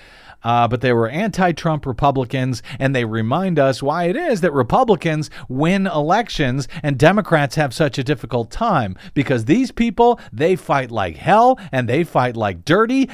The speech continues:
and now they're going to be fighting against Kevin McCarthy and anyone and everyone who gives him money or gives money to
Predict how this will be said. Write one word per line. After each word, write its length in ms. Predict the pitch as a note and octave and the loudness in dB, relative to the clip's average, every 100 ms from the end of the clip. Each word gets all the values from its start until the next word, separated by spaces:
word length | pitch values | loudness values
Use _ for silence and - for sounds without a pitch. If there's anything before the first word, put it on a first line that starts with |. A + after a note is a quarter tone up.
| F3 | -4
and 200 | A2 G2 | -4 0
now 240 | B2+ A#3+ | 0 2
they're 100 | A3+ | 2
going 360 | D3 D3+ F3 F3+ | 2 2 2 -2
to 100 | D3 | -2
be 160 | C#3 | -4
fighting 520 | A#2 - F#3 F#3+ F#3+ E3+ - C3+ | -2 0 2 2 0 -2 -6 -4
against 420 | B2 G#2+ G#2 - | -2 -2 -6 -10
Kevin 420 | - A3 B3+ C4+ | -2 0 2 2
McCarthy 760 | C4+ - G3+ F#3+ - C#3 C3 - E3 | -2 2 4 4 4 0 0 -4 -8
and 220 | B2+ C#3+ - - | -2 -2 -4 -2
anyone 580 | B3 C4+ A#3 G#3+ G#3+ - E3 | 0 0 2 2 2 -4 -8
and 200 | D#3 D3+ - | -8 -8 2
everyone 680 | G#3 A3 G3+ C3 A#2 A2+ B2+ - | 4 6 4 4 4 2 0 0
who 180 | - D3 | 2 4
gives 320 | A#2 D3 B2+ | 4 2 2
him 440 | - A3+ A#3+ C4 A3 - | -4 -4 -2 -4 -6 -8
money 500 | D3+ G3+ G#3+ G#3+ A3 - D#3+ | 0 2 4 2 0 -2 -2
or 160 | C#3 | 0
gives 300 | B2 C#3 A#2 | 2 0 2
money 380 | E3 G#3 G3 F#3 | 2 4 2 0
to 220 | - F3 | -2 -4